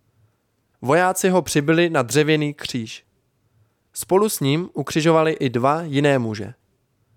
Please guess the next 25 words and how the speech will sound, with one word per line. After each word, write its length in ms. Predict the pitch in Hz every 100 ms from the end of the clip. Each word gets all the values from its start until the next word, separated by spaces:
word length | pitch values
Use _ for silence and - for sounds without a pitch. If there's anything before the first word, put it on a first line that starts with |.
| _ _ _ -
Byli 220 | 131 175
to 140 | 180
zloději 580 | 135 127 147 156 165 165 -
a 100 | -
vrazi, 480 | 127 131 113 117 143 - _ _ _ _
ale 180 | 131 135
Ježíš 380 | 147 170 202 -
nikdy 320 | 160 180 190
neporušil 640 | 151 - 170 175 - 170
boží 340 | 151 143 143 135
zákony. 520 | 117 117 113 101 135 _ _ _ _ _ _ _ _
Ty 340 | 175 202 233 - -
i 100 | 147
já 280 | 117 117 - -
jsme 220 | - 147
ovšem 340 | 160 - 185 165
boží 300 | 147 160 156
zákony 400 | 139 139 147 143
porušili. 580 | - 139 120 113 104 127 _ _ _ _ _ _ _ _ _ _
Zasloužíme 640 | 139 170 220 214 165 147
si 140 | - 131
boží 300 | 123 127 127
trest 380 | 123 123 - - _
nekonečné 580 | 131 131 151 143 - 135
smrti. 460 | 127 120 117 -